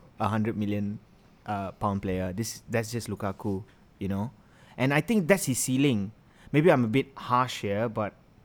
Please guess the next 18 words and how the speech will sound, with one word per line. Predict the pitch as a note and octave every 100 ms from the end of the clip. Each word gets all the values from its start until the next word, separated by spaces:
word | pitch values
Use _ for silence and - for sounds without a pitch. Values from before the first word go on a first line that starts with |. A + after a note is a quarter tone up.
| -
this | G3
is | G#3+
Lukaku. | C3 C3 C3+ E3+ B2+
I'm | C#3
not | F3+
surprised. | - - B2 G#2 -
I | B2+ C3+
am | D3+ D3 C#3+
not | B2+
surprised. | - G#2+ A2 F#2+ F2+ -
That's, | G#2 -
that's, | G#2+ - - - - - - - -
that's | -
what | G2
I |
wanted | F#2 F#2+
to | F#2
say. | - -